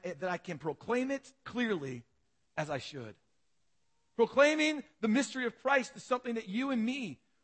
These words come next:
we're partners with Paul. We're partners with him. We proclaim the mystery of Christ. What is the mystery of Christ anyways? What is this mystery that he wanted to preach that was from God's word?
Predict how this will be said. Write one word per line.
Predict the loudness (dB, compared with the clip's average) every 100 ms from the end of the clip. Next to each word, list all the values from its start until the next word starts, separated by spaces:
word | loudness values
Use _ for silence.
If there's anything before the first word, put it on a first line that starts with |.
| 0
we're | 0
partners | 2 4 4 4 0 0
with | -2 2
Paul. | 6 6 4 0 -18 _ _ _ _ _ _ _ _ _ _ _ _ 0
We're | 2
partners | 8 8 8 2
with | 0 0
him. | -2 -4 -6
We | 0
proclaim | 0 4 6 6 4
the |
mystery | -2 -2 -2 -4
of | -2
Christ. | -4 -6 -12 -20 -2
What | 2
is | 2
the | 2
mystery | 0 0 0 -4
of | 0
Christ | 0 0 -2
anyways? | -8 -8 -12 -16 -20 _ _ _ _ _ _ _ _ _ -2
What | 0
is | 0 -2
this | -4 -2
mystery | -2 -2 -4 -2
that | 0 0
he |
wanted | 0 0
to | -2
preach | -4 -6 -6 -6
that | -8
was | -8
from | -6 -4
God's | -2 -2 -4
word? | -6 -6